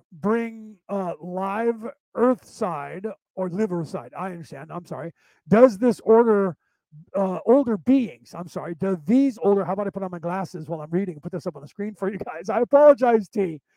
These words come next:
"Do these older beings live Earth side, or are they an alternative, uh, uh, eth-, uh, what is that? Etheric space?" Uh, no, but there are some.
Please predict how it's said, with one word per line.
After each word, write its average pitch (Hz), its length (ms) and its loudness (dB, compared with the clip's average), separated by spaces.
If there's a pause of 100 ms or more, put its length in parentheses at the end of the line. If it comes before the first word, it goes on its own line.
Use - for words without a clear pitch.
(560)
"Do 294 560 8 (100)
these 208 640 -4 (120)
older 202 380 2
beings 170 560 -14
live 170 300 -4 (100)
Earth 196 280 0
side, 151 360 -10
or 156 160 -10
are 185 300 -2
they 165 500 -6 (300)
an 165 100 -20
alternative, 170 800 -6 (140)
uh, 160 320 -6 (180)
uh, 156 220 -8 (180)
eth-, 185 220 -2 (100)
uh, 185 100 -6
what 175 200 -6
is 180 80 -6
that? 196 200 -2
Etheric 214 420 4
space?" 143 280 -6 (360)
Uh, 220 180 4
no, 247 220 12
but 214 160 6
there 220 140 12
are 233 180 8
some. 160 320 -4